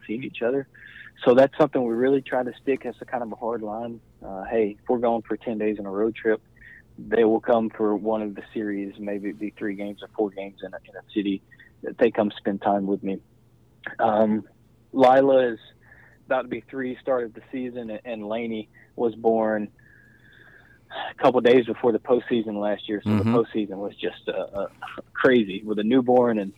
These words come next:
Speaker 1: and first time in the postseason and traveling. And, and with, with the covid protocols, it's been a little difficult to travel. Um, hopefully that loosens a little bit for us and we can move forward. But I really, I'm a father first, and a,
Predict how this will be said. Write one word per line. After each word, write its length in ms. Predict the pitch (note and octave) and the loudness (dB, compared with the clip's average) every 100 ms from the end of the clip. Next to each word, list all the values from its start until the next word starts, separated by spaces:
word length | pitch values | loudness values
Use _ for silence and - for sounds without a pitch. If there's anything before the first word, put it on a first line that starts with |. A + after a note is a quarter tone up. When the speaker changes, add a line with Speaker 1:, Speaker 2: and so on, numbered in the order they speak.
| - | -8
Speaker 1:
and 200 | G#2+ G#2 | -8 -2
first 200 | A#2+ A2 | 0 0
time 100 | - G#2+ | -2 -4
in 60 | G2+ | -6
the 140 | - | -6
postseason 380 | G#2+ - A2 F#2+ | -6 -6 -8 -10
and 100 | F#2 | -12
traveling. 460 | - G#2 G2+ G#2 F#2+ | -4 -4 -4 -10 -12
And, 100 | - _ _ _ D#3 | -18 _ _ _ -2
and 160 | E3 | 0
with, 120 | D3+ - _ _ | 0 -4 _ _
with 140 | D#3 C#3+ | -2 -2
the 60 | |
covid 400 | - F#3 F3 D#3+ | 0 0 0 -2
protocols, 580 | - D#3+ D3 C#3+ C#3+ C3 - _ - | 0 0 0 -4 -4 -6 -12 _ -20
it's 140 | B2+ - | -18 -8
been 100 | D3+ | -8
a 80 | B2+ | -6
little 200 | C3 C3 | -10 -8
difficult 460 | C3+ - - C3+ | -10 -10 -14 -12
to 60 | C3 | -12
travel. 540 | - G#2+ A#2 A#2+ A2 _ _ _ _ _ | -10 -8 -6 -6 -8 _ _ _ _ _
Um, 420 | A2 A2 - A2 - - | -8 -6 -4 -6 -8 -14
hopefully 460 | - F#3 - E3 | 4 4 8 6
that 160 | C#3+ C3 | 6 4
loosens 360 | C3+ - C#3+ C3 | 2 0 -6 -6
a 40 | C3 | -4
little 200 | C#3 C#3+ | -2 0
bit 160 | C3+ - | 0 0
for 200 | D3 C#3+ | 0 0
us 80 | - | -4
and 100 | B2 | -10
we 100 | B2+ C3 | -10 -10
can 140 | B2+ | -8
move 180 | C3+ B2+ - | -8 -8 -6
forward. 300 | C3+ C3+ - _ - _ _ - | -4 -6 -8 _ -20 _ _ -2
But 140 | - | 0
I 180 | D3 D#3 | 2 2
really, 560 | D3 C3 C#3+ C#3+ C3+ B2 | 0 -4 -2 -2 -2 -6
I'm 200 | E3 E3 | -6 -6
a 40 | |
father 380 | - B2 B2+ A#2+ - | -4 -4 -4 -8 -12
first, 220 | B2+ A2+ - | -14 -14 -12
and 100 | A2+ | -14
a, 80 | G#2+ | -12